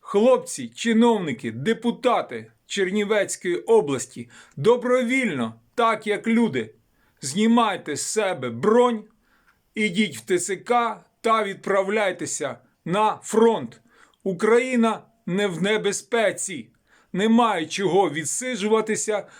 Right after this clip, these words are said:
по теплих кабінетах. Панове чиновники, депутати, на передову. Це просять прості люди Кельменеччини та Сокирянщини.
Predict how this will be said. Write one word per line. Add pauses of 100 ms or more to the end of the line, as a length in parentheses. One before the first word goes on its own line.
(140)
по
теплих
кабінетах. (760)
Панове
чиновники,
депутати, (340)
на (160)
передову. (400)
Це
просять
прості
люди (680)
Кельменеччини (240)
та
Сокирянщини.